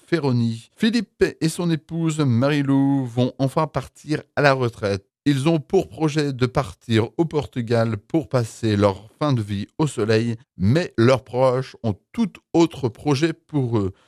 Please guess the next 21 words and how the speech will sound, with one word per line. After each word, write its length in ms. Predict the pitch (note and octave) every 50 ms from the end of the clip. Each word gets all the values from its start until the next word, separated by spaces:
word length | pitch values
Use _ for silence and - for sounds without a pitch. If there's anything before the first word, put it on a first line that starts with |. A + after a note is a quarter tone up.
| _ _ _
Sur 520 | - - - - E3+ G#3 G#3 F#3 D3+ C#3+
le 180 | B2+ B2 C#3 C#3+
conseil 540 | - E3+ D#3+ C3+ - - C3+ C3+ C3 B2+ A2+
de 160 | G#2+ G#2 D3
leur 180 | D3 C#3 B2 B2
ami, 260 | A#2 A2+ A2+ A#2+ A#2
Philippe 480 | - _ - D#3+ E3+ E3 C3+ B2+ - -
et 80 | B2+ B2+
Marilou 520 | A#2 A#2 A2+ A#2 A#2 A#2 A#2+ A#2+ A#2+ - -
vont 260 | G2+ G2 A2 A2+ G#2
donc 400 | G2 G2+ G#2 - D#3 D#3+ C3+ - - _ _ -
tout 140 | A#3+ A#3+
faire 400 | F#3 - - C#3+ C#3 C3+ C3 B2+
pour 280 | - - - A2+ G2+ F#2+
dissuader 720 | G2 A2 D#3+ B3 A#3 - - E3+ D3+ B2+ A#2 A#2 A2+ G#2+
leur 240 | G#2 A2 A2+ G#2 G2+
enfant 340 | G#2+ G#2+ - - A2+ A2+ A2+
d'avoir 540 | G#2+ - G2+ G2 F#2+ G2+ G2+ F2 E2 E2+
recours 560 | B2 C#3 C#3 C3+ - C#3 C#3 C3+ B2+ A#2 - - -
à 160 | A2 A2+ A2+ - -
eux 180 | B2 C3 C3